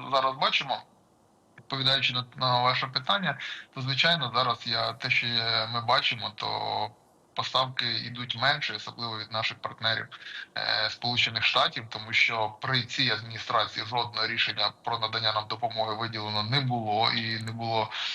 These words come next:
е, прийнято. Стосовно, ну, і все, що ми отримували, це історія про те, що було старою адміністрацією. Воно вже вичерпується, доходить кінця, були призупинені якісь.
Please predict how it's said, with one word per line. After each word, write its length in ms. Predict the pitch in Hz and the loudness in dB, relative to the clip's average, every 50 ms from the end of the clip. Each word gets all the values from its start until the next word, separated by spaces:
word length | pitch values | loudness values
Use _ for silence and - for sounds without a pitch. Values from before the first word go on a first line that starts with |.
| - - - - - | -6 -10 -12 -14 -8
е, 240 | - 107 110 110 110 | -2 0 2 2 2
прийнято. 800 | 110 - - 135 127 120 120 110 110 110 - 120 107 107 110 110 113 113 110 | 0 0 2 2 2 4 2 0 -2 0 0 0 2 2 2 2 0 -2 -4
Стосовно, 680 | 107 - - 113 - - 147 147 139 131 123 117 117 123 123 | -4 -6 -6 -4 0 0 0 2 2 2 2 2 2 0 -2
ну, 200 | 123 120 113 113 | -2 -4 -4 -2
і 480 | 117 113 113 117 117 117 117 113 113 113 | -2 -2 0 0 0 0 0 0 -2 -2
все, 240 | 110 - - 143 139 | -2 0 2 4 4
що 140 | - 139 | 4 2
ми 160 | 135 131 131 127 | 2 2 2 2
отримували, 520 | 123 - 143 139 - 156 127 117 113 110 - | 2 0 -2 -2 0 0 0 0 0 -2 -4
це 300 | - - - 120 127 120 | 0 2 4 4 4 2
історія 480 | 117 117 - - 127 123 123 120 117 110 - - | 0 -4 -4 -4 -2 0 2 2 2 0 0 -4
про 180 | 117 117 117 | -4 -4 -4
те, 220 | 110 - - 123 120 | -2 0 0 2 2
що 180 | 120 - 120 | 2 2 0
було 380 | 117 110 110 120 120 123 117 - - - - - - - | -2 -4 -2 0 2 2 2 2 0 -4 -4 -4 -4 -2
старою 540 | - - - 147 139 135 127 120 110 107 110 | -4 -2 2 2 2 2 2 0 0 0 -2
адміністрацією. 800 | 107 113 117 113 117 113 - - 117 110 107 107 - 113 120 156 | -2 -2 -6 -8 -8 -8 -4 -2 0 0 0 0 -2 -4 -2 0
Воно 120 | 196 180 | 0 0
вже 260 | 147 127 131 123 120 | 2 2 4 4 2
вичерпується, 600 | 107 104 110 - - 156 151 - - 113 110 - 113 | 2 2 2 2 2 2 0 -2 -10 -10 -6 -6 -6
доходить 440 | 107 - - - 131 123 113 - - | -6 -6 -4 -4 -4 -4 -4 -6 -6
кінця, 520 | - 117 113 113 - 127 131 135 131 117 107 107 - - 113 113 | -6 -6 -6 -2 2 4 6 6 6 4 2 0 -6 -6 -8 -6
були 200 | 123 143 147 131 | -4 -4 -4 -4
призупинені 760 | 131 - 123 117 - 120 - - 147 143 131 117 113 113 107 107 | -4 -8 -8 -8 -8 -8 -2 0 0 0 0 -4 -8 -6 -6 -8
якісь. 340 | 104 104 - 110 104 - | -8 -8 -8 -10 -10 -10